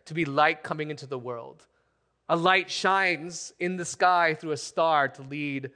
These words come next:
kings to Bethlehem. I want us to think about light. Jesus is declared to be light coming into the world, this light that is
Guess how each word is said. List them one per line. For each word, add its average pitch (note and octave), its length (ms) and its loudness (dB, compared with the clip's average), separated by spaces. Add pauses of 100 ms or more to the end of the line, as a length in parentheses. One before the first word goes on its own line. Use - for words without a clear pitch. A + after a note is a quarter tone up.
(260)
kings D3+ 460 -4
to C3+ 100 -20
Bethlehem. B2+ 680 -4 (540)
I F#3 60 6
want C4+ 140 8
us - 80 0
to - 60 -4
think C#4 180 0
about G3+ 440 -2
light. D#3 520 -2 (640)
Jesus G#3 460 2
is D3 120 -10
declared F#3 640 0
to E3+ 60 -6
be D3 120 -6
light E3+ 340 2
coming F3+ 200 -8
into D3 140 -12
the C#3+ 80 -10
world, C3+ 440 -4 (320)
this C#3 180 -8
light E3 560 2 (800)
that D#3+ 140 4
is C#3+ 260 -4